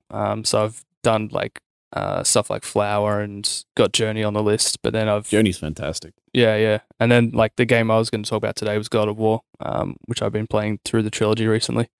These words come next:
Speaker 2: Also really like that one.
Speaker 1: Yeah.
Speaker 2: <laughs>
Speaker 1: Got a few things to say about that.
Speaker 2: Yeah.
Speaker 1: <laughs> Um, but yeah, that's about it. And of course the three D S, which I actually bought for our first, not f-, well, my first trip to E three.
Speaker 2: Mm.
Speaker 1: Um,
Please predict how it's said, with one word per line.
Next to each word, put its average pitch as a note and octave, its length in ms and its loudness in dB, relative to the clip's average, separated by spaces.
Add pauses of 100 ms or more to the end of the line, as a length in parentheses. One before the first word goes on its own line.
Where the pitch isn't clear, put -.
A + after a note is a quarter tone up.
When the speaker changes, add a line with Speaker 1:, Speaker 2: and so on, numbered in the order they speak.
(140)
Speaker 2:
Also F2+ 240 0
really F2+ 200 0
like F#2 200 -2
that B2 160 -2
one. F#2+ 160 -4 (120)
Speaker 1:
Yeah. A#2+ 240 6
Speaker 2:
<laughs> - 420 0
Speaker 1:
Got G#3 100 8
a - 20 8
few B2 160 6
things A#2 200 2
to - 80 0
say - 40 4
about D3 320 0
that. F#3 760 8
Speaker 2:
Yeah. D#3+ 140 6
Speaker 1:
<laughs> - 40 -20 (200)
Um, A#2+ 440 6
but A2+ 80 4
yeah, C#3+ 160 10
that's A#2 160 4
about B2+ 160 4
it. - 80 4
And C3+ 240 6
of A#2+ 160 -4
course A#2+ 220 4
the A#2+ 60 0
three A#2 240 2
D A#2 120 6
S, A2+ 160 2
which A#2+ 160 4
I B2 60 8
actually A#2 220 2
bought A2 360 2
for G#2+ 500 2
our G#2+ 300 2
first, - 360 0 (240)
not - 220 -10
f-, - 220 -10
well, A2+ 140 2
my A2+ 180 2
first A2+ 280 -2
trip - 260 -2
to G#2+ 300 0
E A2+ 60 2
three. A2 300 0 (180)
Speaker 2:
Mm. G2 220 2 (340)
Speaker 1:
Um, G#2 540 0